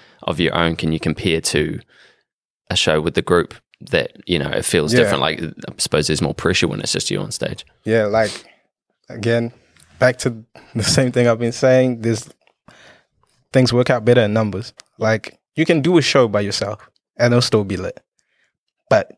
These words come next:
Speaker 2: you can either do it, like, but doing a show with other people, it just creates a whole different dynamic.
Speaker 1: Yeah,
Speaker 2: Like
Speaker 1: definitely. Have you, um,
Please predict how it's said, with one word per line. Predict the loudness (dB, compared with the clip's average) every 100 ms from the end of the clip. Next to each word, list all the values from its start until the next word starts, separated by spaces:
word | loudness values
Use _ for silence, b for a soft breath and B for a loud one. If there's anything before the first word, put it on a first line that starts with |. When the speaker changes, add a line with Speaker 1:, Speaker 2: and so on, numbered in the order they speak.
| -20 _ -8
Speaker 2:
you | -4
can | -2 0
either | 0 -2
do | -2 -2
it, | -2 -2
like, | 0 0
but | 0 -2
doing | 2 4 4
a |
show | 4 2
with | 2 0
other | 0 0
people, | 2 2 2 -2 -6 -4
it | 0
just | 0 2
creates | 2 2
a | -2
whole | -4 -4
different | -4 -8 -6
dynamic. | -8 -6 -8 -12 -16 -10
Speaker 1:
Yeah, | -8 -6
Speaker 2:
Like | -4
Speaker 1:
definitely. | -4 -4 -8 -10 -14 -18 b b -2
Have | -2 2
you, | 2 4 2
um, | 0 0 0 -4 -8